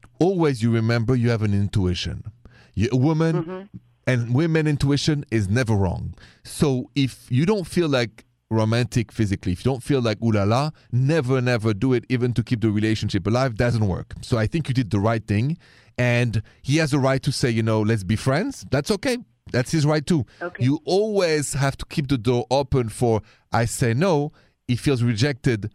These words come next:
Speaker 1: then, uh, he's gonna say, "Maybe we're gonna be friends." That's okay too. It respects your dignity, and you respect, you know, his desire.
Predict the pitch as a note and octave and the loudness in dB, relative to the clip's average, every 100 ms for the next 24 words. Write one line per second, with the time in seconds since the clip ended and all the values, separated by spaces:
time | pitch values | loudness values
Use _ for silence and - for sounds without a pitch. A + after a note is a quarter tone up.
0 | - A2+ A#2+ B2 A#2 A2 G#2+ - - - | -12 -2 0 2 2 0 -4 -10 -18 -4
1 | A2 G#2+ A2 A#2+ A2 A#2 G#2 G#2 G#2 G2+ | 0 0 0 0 0 0 0 2 2 2
2 | G#2 F#2+ - G#2+ F2 - - - - D#3 | 0 0 0 -2 -2 -8 -14 -16 -4 -2
3 | F#3 A3+ G#3 F#3+ G3+ B2 - - - - | 0 -2 0 0 0 -2 -4 -18 -12 -2
4 | C3+ C3 - D3 D3 - A2 D#3 D3+ C#3+ | 0 0 0 -2 -2 -6 -2 0 2 0
5 | D#3 G#3 B3 - _ - A2+ A2+ D3 F3 | 0 -2 -4 -12 _ -4 -2 2 0 0
6 | E3+ - C3 - C3+ C3+ B2 A#2 A2+ A2+ | -2 -2 -2 -4 -4 0 2 2 0 0
7 | A2 G2+ E2+ | 0 0 -2